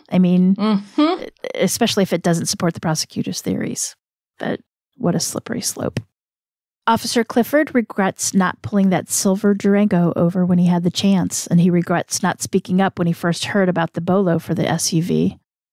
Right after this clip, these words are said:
Speaker 1: He's posted a photo of Torres on his wall with a reminder, "Never second guess yourself."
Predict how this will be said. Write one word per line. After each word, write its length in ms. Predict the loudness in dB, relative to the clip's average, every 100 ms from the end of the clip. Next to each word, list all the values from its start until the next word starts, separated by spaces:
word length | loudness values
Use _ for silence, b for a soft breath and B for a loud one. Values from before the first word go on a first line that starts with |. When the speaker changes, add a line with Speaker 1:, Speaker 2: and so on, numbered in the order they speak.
| _ _ _ _ _
Speaker 1:
He's 160 | 0
posted 380 | 2 0 0 -2
a 60 | -2
photo 500 | 0 2 4 2 2
of 300 | 0 -2 -4
Torres 400 | -2 0 2 0
on 120 | 0
his 180 | -2 -2
wall 240 | 0 0
with 140 | 0 0
a 80 |
reminder, 640 | 0 0 0 -2 -2 -2 -4 _ _ -2
"Never 380 | 0 0 0
second 460 | -2 -2 -2 -4 -6
guess 280 | -4 -2 -4
yourself." 600 | -4 -6 -6 -8 -12 -18